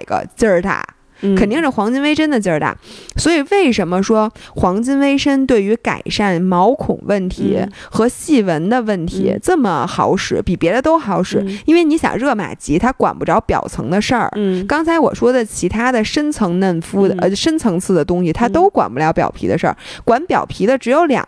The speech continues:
Speaker 1: 个，一个光子，一个 Fotona 的那个扫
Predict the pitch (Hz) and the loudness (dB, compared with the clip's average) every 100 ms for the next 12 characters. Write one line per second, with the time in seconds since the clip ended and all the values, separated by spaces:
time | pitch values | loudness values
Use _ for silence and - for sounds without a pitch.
0 | 64 104 117 123 330 - 226 226 - 95 | -4 -2 0 0 0 0 -2 -2 -6 -4
1 | - 226 - - - 233 233 196 170 151 | 0 0 0 -8 -4 -2 0 2 0 0
2 | 156 139 90 73 69 - - - - - | 0 -2 0 0 -2 -6 -16 -20 -12 -2
3 | 180 147 95 | 2 2 0